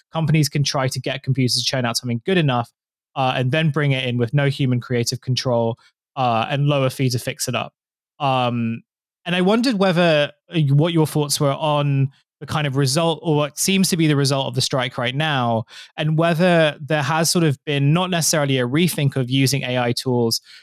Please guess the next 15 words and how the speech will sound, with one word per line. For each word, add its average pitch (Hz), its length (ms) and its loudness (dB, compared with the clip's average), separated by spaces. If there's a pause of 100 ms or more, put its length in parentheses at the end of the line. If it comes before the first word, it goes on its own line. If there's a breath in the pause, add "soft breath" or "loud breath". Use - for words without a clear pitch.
(240 loud breath)
but 160 340 -2
rather 156 720 2 (140)
maybe 160 340 0
the 156 180 0
arrogance 139 600 -2
that 131 200 -4
initially 131 460 0
was 123 220 2
there 123 260 -2
in 123 80 -2
terms 123 320 0
of 117 120 -2
we 135 120 0
can 135 180 -2
replace 131 520 -2